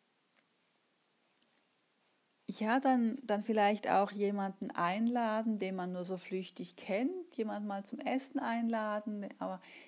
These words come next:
den man eigentlich nett findet und eigentlich findet, man hätte einen guten Draht, aber wo man noch nicht so weit irgendwie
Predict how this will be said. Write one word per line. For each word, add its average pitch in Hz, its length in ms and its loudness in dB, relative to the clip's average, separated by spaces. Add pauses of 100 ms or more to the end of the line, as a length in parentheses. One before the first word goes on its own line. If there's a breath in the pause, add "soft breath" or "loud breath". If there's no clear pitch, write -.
(160 loud breath)
den 185 100 -2
man 185 120 -2
eigentlich 170 260 -4
nett 254 340 0
findet 214 640 -4
und 190 100 -4
eigentlich 180 260 -6
findet, 190 220 -6
man 180 80 -6
hätte 180 240 -6
einen 180 100 -6
guten 185 400 -6
Draht, 208 600 -2
aber 180 120 -6
wo 180 100 0
man 180 180 -4
noch 180 120 -6
nicht 196 220 -6
so 185 200 -4
weit 180 280 0 (160)
irgendwie 185 340 -6